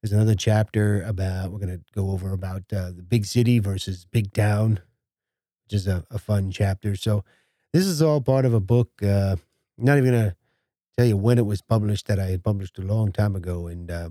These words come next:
we're gonna just kinda go over the, the summary of it instead of you having to read the whole book. If you like it, you can go out and find it. I don't even know if it's for sale anymore. Matter of fact, I don't even know if that, my publisher's even in business anymore.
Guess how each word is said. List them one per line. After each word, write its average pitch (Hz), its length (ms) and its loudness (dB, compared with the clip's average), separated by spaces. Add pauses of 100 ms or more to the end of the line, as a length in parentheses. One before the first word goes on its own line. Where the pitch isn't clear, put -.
(120)
we're 95 100 -10
gonna 95 280 -6 (220)
just 175 180 0
kinda 165 180 4
go 113 280 4
over 107 280 0
the, 95 360 -8 (100)
the 107 100 -2
summary 117 500 2
of 107 120 0
it 110 180 -4
instead 104 300 -4
of 95 60 -6
you 101 120 -2
having 107 200 -2
to 90 80 -8
read 113 200 2
the 95 120 -4
whole 120 240 2
book. 90 320 -10 (460)
If 113 80 0
you 107 60 2
like 107 220 2
it, 101 160 -4
you 98 80 -8
can 98 140 -10
go 95 80 -4
out 98 100 -2
and 92 120 -12
find 101 280 -2
it. 95 140 -8 (200)
I 104 120 2
don't 98 120 2
even 95 160 -2
know 98 160 0
if 90 100 -4
it's - 140 -20
for 95 120 -10
sale 107 340 2
anymore. 95 480 -2
Matter 107 140 2
of 98 40 0
fact, 107 200 2
I 107 40 4
don't 110 120 4
even 95 140 0
know 101 120 0
if 92 60 -4
that, 95 160 -2 (220)
my 101 100 -8
publisher's 107 560 0
even 101 160 -2
in 95 120 -6
business 123 380 2
anymore. 90 400 -6